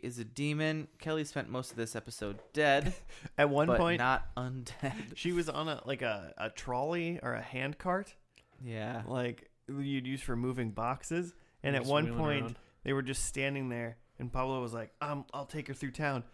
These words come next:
Speaker 2: And it, she was definitely a mannequin. It was
Speaker 1: <laughs> Very,
Speaker 2: definitely a
Speaker 1: very
Speaker 2: mannequin.
Speaker 1: clearly plastic.
Speaker 2: Yeah.
Speaker 1: <laughs> Um, so nothing there. Number two, Pablo is more of a sidekick, has some sort of thing. I thought he'd be more of, like, a killer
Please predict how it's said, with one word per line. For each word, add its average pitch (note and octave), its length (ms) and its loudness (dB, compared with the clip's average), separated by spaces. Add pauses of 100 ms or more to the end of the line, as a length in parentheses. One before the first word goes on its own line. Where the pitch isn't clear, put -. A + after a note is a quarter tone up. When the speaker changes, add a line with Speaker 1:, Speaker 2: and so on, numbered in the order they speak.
(240)
Speaker 2:
And C3+ 140 0
it, - 180 0
she D3 160 0
was C3 220 -2
definitely C3 600 0
a - 100 -6
mannequin. G#2 640 -8
It - 60 2
was C#3 100 6
Speaker 1:
<laughs> - 20 4
Very, C3 140 4
Speaker 2:
definitely E3 520 8
a C#3 60 4
Speaker 1:
very B2+ 200 2
Speaker 2:
mannequin. A#2+ 380 2
Speaker 1:
clearly A2+ 340 0
plastic. G2+ 500 -6 (180)
Speaker 2:
Yeah. A#2 220 -4 (340)
Speaker 1:
<laughs> G3 100 4 (1300)
Um, C#3 380 4 (540)
so - 240 -4
nothing C3+ 320 -6
there. F3+ 280 2
Number D3+ 180 0
two, D3+ 460 -2
Pablo D#3 540 4
is - 180 -4
more B2+ 120 -2
of A2 80 -4
a G#2+ 40 -6
sidekick, F#3 1000 -4
has C#3+ 200 -2
some C#3+ 140 -10
sort C#3+ 200 -6
of B2+ 140 -2 (580)
thing. F3+ 340 0
I C#3+ 120 0
thought D3+ 220 2
he'd C#3 180 -4
be A#2+ 140 -4
more A2 260 -2
of, G2+ 120 -6
like, G2+ 160 -6
a F2 60 -8
killer A2 600 -4